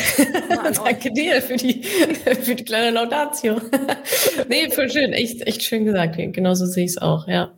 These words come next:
Speaker 1: Ja, und, äh, Gesellschaft verändern, das ist ja auch so ein Thema, ne? Kann man sich drauf ausruhen und man meckern, dass alles so ist, wie's ist, oder man kann's halt aktiv mitgestalten und bei sich selber halt anfangen, ne?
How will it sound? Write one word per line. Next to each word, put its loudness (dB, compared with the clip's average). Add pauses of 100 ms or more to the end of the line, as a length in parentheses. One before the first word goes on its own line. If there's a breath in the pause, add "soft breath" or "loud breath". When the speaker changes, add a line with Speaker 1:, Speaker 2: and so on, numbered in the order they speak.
(800 loud breath)
Speaker 1:
Ja, 0
und, -2
äh, -2
Gesellschaft 0
verändern, 0
das 0
ist 0
ja 0
auch 0
so 0
ein 0
Thema, 2
ne? 0
Kann -8
man 2
sich -2
drauf -4
ausruhen 0
und 2
man 0
meckern, 0
dass 0
alles 0
so -2
ist, -4
wie's -2
ist, 2
oder -2
man -2
kann's 0
halt 2
aktiv -4
mitgestalten 2
und 0
bei 2
sich -2
selber 2
halt 0
anfangen, 0
ne? 0